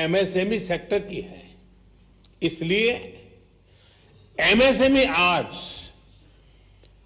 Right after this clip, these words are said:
मैक्रो इकोनॉमी की मजबूती के लिए भी जरूरी है। आज भारत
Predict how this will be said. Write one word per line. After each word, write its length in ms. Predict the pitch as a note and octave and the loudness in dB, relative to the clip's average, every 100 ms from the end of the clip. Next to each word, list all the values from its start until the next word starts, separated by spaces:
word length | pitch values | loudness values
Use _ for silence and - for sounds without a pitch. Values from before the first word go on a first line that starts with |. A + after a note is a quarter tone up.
| _ - | _ -10
मैक्रो 680 | B2 C#3 F3 G3+ G3 A#3+ C4+ D#4 - G#3+ | -4 0 2 0 -2 2 4 4 2 -2
इकोनॉमी 540 | - G3+ G3+ G#3 A#3 | 0 0 2 2 0
की 240 | A#3 C#4+ | 0 2
मजबूती 680 | B3+ G3+ F#3 F#3+ A3 A#3+ C#4 | 2 4 2 2 0 0 0
के 120 | A#3 C#4 | 2 2
लिए 220 | C#4 D4 | 4 4
भी 160 | D4+ | 4
जरूरी 380 | C#4+ C4+ C4 B3 | 4 4 4 2
है। 180 | C#3 A2+ - - - - - _ _ _ _ _ _ _ - _ - - | 0 -2 -10 -16 -20 -20 -20 _ _ _ _ _ _ _ -20 _ -20 -6
आज 240 | C#3 D#3 D#3+ | -2 -2 -2
भारत 540 | B2 A2+ C#3 E3+ F#3 | -6 -6 -2 0 0